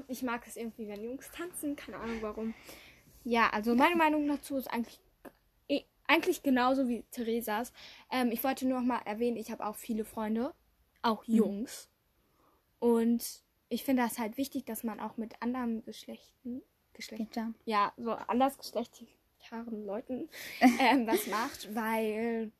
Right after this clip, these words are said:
Speaker 2: Dann kann man auch mal ein bisschen mehr kennenlernen
Speaker 1: Genau.
Speaker 2: und was deren Interessen so sind.
Speaker 1: Ja.
Speaker 2: Ja.
Speaker 1: Da haben wir das Thema jetzt eigentlich ja auch schon durch. <laughs>
Speaker 2: Eigentlich wollten wir so einen Podcast mindestens fünfzehn Minuten machen.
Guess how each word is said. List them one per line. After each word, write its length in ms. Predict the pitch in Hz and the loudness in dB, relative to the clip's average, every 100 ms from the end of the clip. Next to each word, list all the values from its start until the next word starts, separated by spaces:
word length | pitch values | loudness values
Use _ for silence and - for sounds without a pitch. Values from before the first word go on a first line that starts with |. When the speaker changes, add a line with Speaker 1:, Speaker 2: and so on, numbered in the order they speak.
| _ _ _ | _ _ _
Speaker 2:
Dann 140 | - 220 | 2 4
kann 160 | 240 | 6
man 160 | 254 240 | 6 6
auch 180 | - 226 | 2 2
mal 100 | 240 | 4
ein 80 | 226 | 4
bisschen 260 | 233 233 214 | 2 2 0
mehr 140 | 196 | 0
kennenlernen 680 | - 269 277 269 254 254 247 | 2 8 10 10 6 4 4
Speaker 1:
Genau. 300 | 240 254 240 | 4 2 -2
Speaker 2:
und 60 | 202 | -2
was 200 | 202 - | -4 -2
deren 300 | 247 247 233 | 0 2 2
Interessen 520 | 214 214 226 214 220 | 0 -2 -4 -2 -2
so 100 | 202 | -2
sind. 380 | 202 202 208 214 - - | -4 -6 -6 -6 -12 -10
Speaker 1:
Ja. 260 | 254 190 - _ _ 285 | -8 -8 -12 _ _ -6
Speaker 2:
Ja. 300 | 202 190 - - _ _ _ _ | -2 -2 -4 -12 _ _ _ _
Speaker 1:
Da 80 | 262 | 2
haben 120 | 233 220 | 2 2
wir 80 | |
das 180 | - 202 | -4 -10
Thema 260 | - 240 233 | -6 -4 -4
jetzt 200 | 254 - | -6 -8
eigentlich 220 | 254 - | -12 -10
ja 140 | 320 - | -10 -2
auch 140 | 370 | -2
schon 200 | - 220 | 0 -4
durch. 300 | - - - - | -2 -6 -6 -2
<laughs> 540 | 311 - - - - | -4 -4 -20 -18 2
Speaker 2:
Eigentlich 360 | 202 240 269 - | 8 8 8 4
wollten 220 | 247 240 | 0 0
wir 100 | 226 | -2
so 100 | 220 | -2
einen 100 | 214 | -4
Podcast 480 | - 240 - 233 - | -4 -6 -4 -4 -2
mindestens 500 | 220 214 - 220 - | 0 -2 0 -2 -2
fünfzehn 440 | 233 226 - 196 | 2 2 2 -6
Minuten 460 | 190 214 285 - 214 | 2 6 6 4 -2
machen. 480 | 196 214 247 262 | 0 -2 0 2